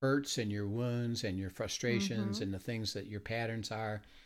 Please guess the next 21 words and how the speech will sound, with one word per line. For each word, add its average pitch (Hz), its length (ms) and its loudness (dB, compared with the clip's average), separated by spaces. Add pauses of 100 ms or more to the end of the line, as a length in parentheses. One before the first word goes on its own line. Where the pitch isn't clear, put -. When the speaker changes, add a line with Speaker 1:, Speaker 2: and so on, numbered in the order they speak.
(480)
Speaker 1:
And 127 540 8
I'm 110 160 -2
gonna 113 220 0
do 117 240 2
supernatural 131 920 0
things 95 560 -6 (580)
that 113 180 0
can 104 160 -2
change 113 340 0
circumstances, - 920 -4 (180)
and 104 180 0
you'll 113 180 2
have 107 200 2
Speaker 2:
Mm-hmm. 175 140 -2
Speaker 1:
fruit - 280 0 (140)
on 104 140 -2
both 101 180 -2
sides 113 380 -2
of 95 80 -6
this." - 200 -6
So, 107 300 -2